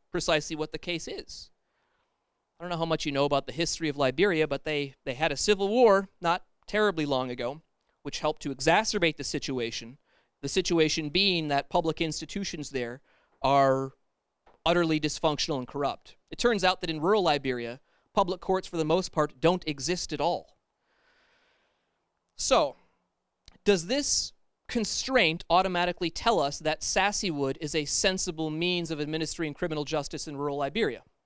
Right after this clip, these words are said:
By itself, no. Trial by poison ingestion is one thing that we know is possible, but there are other things that are possible too, so we don't know that it's the best thing.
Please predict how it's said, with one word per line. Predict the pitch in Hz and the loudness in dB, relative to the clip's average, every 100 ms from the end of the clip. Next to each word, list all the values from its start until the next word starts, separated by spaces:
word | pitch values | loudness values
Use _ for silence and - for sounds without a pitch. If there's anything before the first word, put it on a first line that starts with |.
| _ _ _ _ - | _ _ _ _ -4
By | 170 151 | 0 0
itself, | 151 190 185 - | 0 -2 -2 -2
no. | 233 330 113 - _ _ _ _ _ _ _ _ _ _ _ _ | 0 0 -2 -10 _ _ _ _ _ _ _ _ _ _ _ _
Trial | - 254 254 | 2 4 4
by | 208 196 185 | 4 4 4
poison | - 220 202 | 4 2 2
ingestion | 185 165 196 - 175 | 0 0 0 0 -6
is | 147 - _ | -8 -10 _
one | 131 180 294 302 _ _ _ - | 0 0 0 -8 _ _ _ 0
thing | 185 | 2
that | 175 | 2
we | 156 156 | 0 0
know | 147 - | 0 0
is | 226 240 | -2 -2
possible, | - 147 - 120 107 180 - - _ _ _ _ - | -2 -4 -4 -10 -14 -16 -20 -20 _ _ _ _ -8
but | 196 | 0
there | 196 | 2
are | 185 | 4
other | 294 240 | 4 2
things | 156 147 | 0 -2
that | 135 | -4
are | 131 | 0
possible | 143 135 147 160 | 0 0 -4 -4
too, | - 208 | -2 -2
so | 208 160 | -4 -4
we | 156 | -4
don't | 160 | -6
know | 151 | -6
that | 139 | -8
it's | 135 - | -10 -12
the | 139 | -10
best | 156 160 - - | -8 -8 -10 -14
thing. | 113 | -20